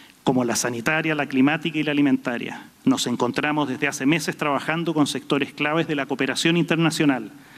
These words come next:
de la sociedad civil y el sector privado para prevenir los efectos del fenómeno del Niño global. En ese sentido, contamos ya con el apoyo experto de personal internacional muy calificado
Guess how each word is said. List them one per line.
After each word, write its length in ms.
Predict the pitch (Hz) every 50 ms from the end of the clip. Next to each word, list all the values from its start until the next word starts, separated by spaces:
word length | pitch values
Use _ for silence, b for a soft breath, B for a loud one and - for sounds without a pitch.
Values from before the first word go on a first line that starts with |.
| B B
de 120 | - 131 120
la 100 | 120 -
sociedad 440 | - 135 123 - 135 131 135 135 131
civil 440 | - 143 139 147 156 147 123 113 -
y 80 | 127
el 80 | 127 120
sector 380 | - 127 - - 151 143 131 143
privado 520 | 131 127 127 131 139 147 156 160 170 185 B B B B B B B B B -
para 220 | 131 123 127 123
prevenir 460 | - 131 135 127 120 131 151 160 165
los 140 | 165 127 135
efectos 760 | 131 - - 160 156 - - 165 160 147 - - - - - - _ _ -
del 160 | 131 131 120
fenómeno 500 | - 127 117 135 143 147 151 143 143 143
del 140 | 139 131 135
Niño 260 | 139 143 143 139 131
global. 420 | 131 127 123 127 120 113 110 98 - B B B B B B B B B B B B B B B -
En 160 | 139 135 151
ese 160 | 180 - 208
sentido, 460 | 196 - 175 160 - 196 196 202 190
contamos 460 | 190 165 156 - - 170 165 160 135 139
ya 160 | 170 175 170
con 100 | 175 165
el 120 | 151 147 143
apoyo 340 | 139 147 160 165 165 156
experto 540 | 143 - - - 180 180 175 175 175 180 170
de 80 | 160 151
personal 400 | - 147 - - 147 147 147 151
internacional 760 | 151 143 - 147 139 143 135 - - 139 156 160 151 131 - -
muy 180 | 131 139 175 175
calificado 680 | - 175 175 170 160 - 165 147 156 143 131 120 120